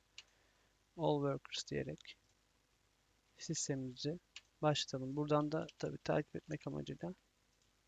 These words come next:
miner yazıp görelim. Yüksek,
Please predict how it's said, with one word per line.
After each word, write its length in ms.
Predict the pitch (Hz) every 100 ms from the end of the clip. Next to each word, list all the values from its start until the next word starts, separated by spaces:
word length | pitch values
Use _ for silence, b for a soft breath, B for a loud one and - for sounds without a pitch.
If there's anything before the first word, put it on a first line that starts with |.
| _ _ _ _ 170
miner 320 | 160 139 131
yazıp 340 | 131 147 -
görelim. 320 | 170 143 139 185 - _ _ _ _ _ _ _ _ - _ - B B B B B B B B B
Yüksek, 640 | 151 - 180 175 - -